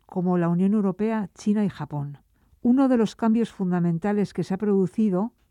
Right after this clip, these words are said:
y que lo podemos ver a diario en las noticias y en, y en los análisis de los, mm, académicos y de los periodistas, como digo, uno de los cambios fundamentales que se ha producido es que el mundo se ha reequilibrado a favor de Asia,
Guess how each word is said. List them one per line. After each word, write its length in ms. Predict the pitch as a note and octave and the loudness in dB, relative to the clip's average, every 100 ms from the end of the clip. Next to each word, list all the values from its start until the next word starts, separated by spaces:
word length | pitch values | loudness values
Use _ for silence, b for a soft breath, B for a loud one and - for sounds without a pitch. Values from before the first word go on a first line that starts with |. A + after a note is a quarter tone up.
| _ | _
y 140 | A3 F#3 | -4 -2
que 360 | - F3 E3+ | 0 0 0
lo 120 | E3+ D#3+ | -2 -2
podemos 360 | E3+ F#3+ G3+ | -4 -2 -2
ver 160 | G3 F3+ | -2 -2
a 100 | D#3+ | -2
diario 640 | E3+ F#3+ F#3+ F#3+ F#3+ G#3+ | -2 -2 -2 -2 -2 -4
en 180 | F3 E3 | -6 -6
las 180 | D#3 E3 | -6 -8
noticias 680 | D#3+ G#3 G3+ G#3 G#3+ G3+ | -6 -6 -4 -6 -6 -6
y 120 | F#3 | -6
en, 280 | F3 E3 E3 | -4 -6 -10
y 140 | F#3 F3 | -8 -6
en 80 | E3 | -6
los 140 | D3+ | -6
análisis 580 | F3+ G3 G3 - G3+ F3 | -4 -4 -4 -2 -4 -2
de 160 | F#3 | -2
los, 320 | F3+ E3+ - _ | -2 -6 -8 _
mm, 320 | - - F3+ E3+ | -20 -14 -10 -8
académicos 840 | D#3+ E3 F3+ F#3+ F3+ G3+ A3 - _ b b b b b - | -6 -2 2 2 2 0 -4 -6 _ b b b b b 2
y 160 | G3 | 4
de 100 | F#3 | 6
los 160 | F3 - | 4 0
periodistas, 800 | A3 G#3+ F#3+ G#3 - A#3 - - b b b b b | 0 2 2 -2 -4 -8 -8 -16 b b b b b
como 260 | G3+ F#3+ G3 | 0 2 4
digo, 380 | B3 C4 B3+ | 2 0 -2
uno 280 | - A#3 B3+ | -2 -2 0
de 60 | A#3+ | -2
los 160 | G#3+ | -2
cambios 280 | A3+ A3 G#3+ | -2 -4 -4
fundamentales 540 | G#3 F#3+ F#3 G3+ G3 F#3+ | -4 -2 -2 -2 -2 -4
que 80 | |
se 80 | F#3+ | -6
ha 40 | G3+ | 0
producido 480 | G#3+ F3+ G#3+ A3+ A3 | 0 0 0 0 -2
es 100 | - | -2
que 80 | |
el 80 | A3 | 0
mundo 320 | A3 A#3+ A3+ | 0 0 -2
se 180 | G#3 - | -2 -2
ha 200 | A3+ A3 - | -2 -2 -6
reequilibrado 1160 | G3 F#3 F#3+ F3+ F3 F#3+ F3+ F3 G3 A3 B3 A3+ | -2 2 4 4 2 0 0 2 2 0 0 -2
a 20 | |
favor 300 | - E3+ G3 | -2 -2 0
de 100 | E3+ | -2
Asia, 480 | D#3+ - D3 C3+ | -4 -6 -10 -12